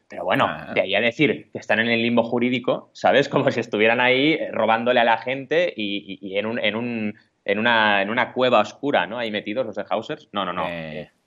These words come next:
Speaker 1: Una cosa es, es que realmente no estén ahí y otra cosa es que estén operando en un limbo, ¿no? No es así. Eh, a partir de ahí, es cierto, es cierto que hay un interés del gobierno por ver qué es Hauser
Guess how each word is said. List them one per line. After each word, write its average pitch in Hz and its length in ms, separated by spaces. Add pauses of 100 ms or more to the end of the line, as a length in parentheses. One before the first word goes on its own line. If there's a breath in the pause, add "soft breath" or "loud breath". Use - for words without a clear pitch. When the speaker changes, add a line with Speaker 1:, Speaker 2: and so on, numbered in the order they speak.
Speaker 1:
Una 107 200
cosa 127 240
es, - 180
es - 340
que 104 100
realmente 107 360
no 104 80
estén 104 180
ahí 160 300 (160 loud breath)
y 110 80
otra 110 180
cosa 110 140
es 117 80
que 123 60
estén 98 320
operando 95 560
en 101 80
un 92 120
limbo, 85 340
¿no? 120 260
No 90 220
es - 80
así. - 340 (440 soft breath)
Eh, 117 240
a 117 100
partir 180 280
de 170 80
ahí, 165 480
es - 180
cierto, 95 560
es 101 120
cierto 110 240
que 104 60
hay 104 60
un 107 80
interés 110 500
del 107 140
gobierno 104 600
por 95 360
ver 107 320
qué 107 280
es - 220
Hauser 107 440